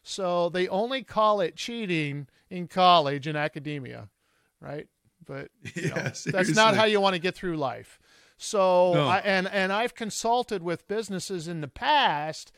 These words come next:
Speaker 1: that were very gun shy about opening their books, disclosing their financials, and most of the time it's because they know they're a train wreck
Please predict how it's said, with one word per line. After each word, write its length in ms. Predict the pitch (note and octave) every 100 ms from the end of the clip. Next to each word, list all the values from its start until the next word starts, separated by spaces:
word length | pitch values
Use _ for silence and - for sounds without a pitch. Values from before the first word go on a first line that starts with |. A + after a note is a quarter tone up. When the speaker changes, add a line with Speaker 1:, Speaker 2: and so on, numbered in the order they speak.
| _ _ _ _ _
Speaker 1:
that 800 | E3+ D3+ F#3+ F3+ F3+ F3+ F3 F3
were 280 | E3+ E3+ E3
very 300 | E3+ G3 F3+
gun 300 | C#3 F3 G3
shy 500 | - G3 E3 E3 D#3+
about 400 | D#3 D3+ D#3 D#3
opening 460 | E3 E3+ F3 F3 D#3+
their 120 | D3
books, 540 | A#2+ D3+ D3+ D3+ -
disclosing 640 | - C#3+ - D#3+ E3 D#3+ D#3
their 140 | C#3+
financials, 1080 | - D#3+ D#3 G#3 C#4+ B3 D#3 C#3 C3+ D3 - _ _ _
and 240 | F3+ E3 E3+
most 280 | G3 F#3+
of 80 | F#3+
the 80 | - _
time 280 | F#3 F3 E3
it's 100 | -
because 380 | E3 - E3 D3
they 120 | D#3+
know 280 | E3 E3 E3
they're 160 | D#3
a 40 | D3
train 320 | - F#3 G3
wreck 400 | C3 A#2 -